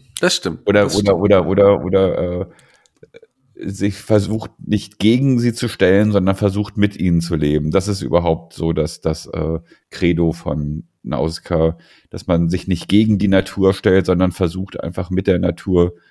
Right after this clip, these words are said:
Speaker 2: zu leben und die gegebenen Umstände, auch mit dem, mit den, äh, Pilzsporen, den giftigen und so weiter, dass man die nicht fürchten muss, sondern dass es einen Weg gibt, mit denen umzugehen.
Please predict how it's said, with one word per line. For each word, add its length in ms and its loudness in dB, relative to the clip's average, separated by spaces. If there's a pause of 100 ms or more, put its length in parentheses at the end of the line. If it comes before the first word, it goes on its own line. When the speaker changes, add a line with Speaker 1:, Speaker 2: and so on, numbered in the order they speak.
Speaker 2:
zu 140 -2
leben 440 2
und 260 -4 (220)
die 180 -4
gegebenen 540 0
Umstände, 720 0 (400)
auch 320 0
mit 140 -2
dem, 400 0
mit 180 -4
den, 280 -2
äh, 340 0 (240)
Pilzsporen, 920 2
den 160 0
giftigen 600 -4
und 140 -12
so 80 -10
weiter, 380 -2 (340)
dass 180 -10
man 360 -4 (240)
die 200 -8
nicht 200 -2
fürchten 480 2
muss, 260 2
sondern 240 2
dass 160 2
es 80 -8
einen 240 -4
Weg 180 -2
gibt, 260 -6
mit 200 -12
denen 180 -2
umzugehen. 800 -4